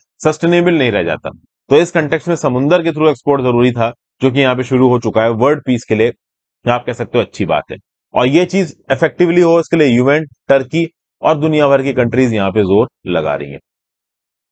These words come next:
फिर अगली न्यूज है, ईरान ने बोला है कि सिक्सटी परसेंट फिसाइल प्योरिटी यहाँ पे कर चुके हैं।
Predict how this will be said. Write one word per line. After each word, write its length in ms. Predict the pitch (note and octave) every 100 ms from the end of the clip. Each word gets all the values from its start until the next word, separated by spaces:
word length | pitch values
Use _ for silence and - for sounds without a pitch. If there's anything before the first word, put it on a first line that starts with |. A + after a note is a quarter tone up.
| _ _
फिर 120 | D3+
अगली 220 | D3+ E3+
न्यूज 260 | E3 E3 D#3
है, 140 | E3 F3+ _ _ _ _
ईरान 340 | C#3+ D#3 D#3 F#3+
ने 100 | F#3
बोला 240 | D#3 D3+
है 80 | D#3+
कि 160 | D#3 F#3
सिक्सटी 400 | E3 - - F#3+
परसेंट 340 | E3+ D3+ F3+
फिसाइल 380 | D#3+ C3+ C#3+ D3
प्योरिटी 340 | B2 C3 B2
यहाँ 200 | C3+ A#2
पे 120 | A2 A2+
कर 140 | F#2
चुके 240 | - -
हैं। 80 | -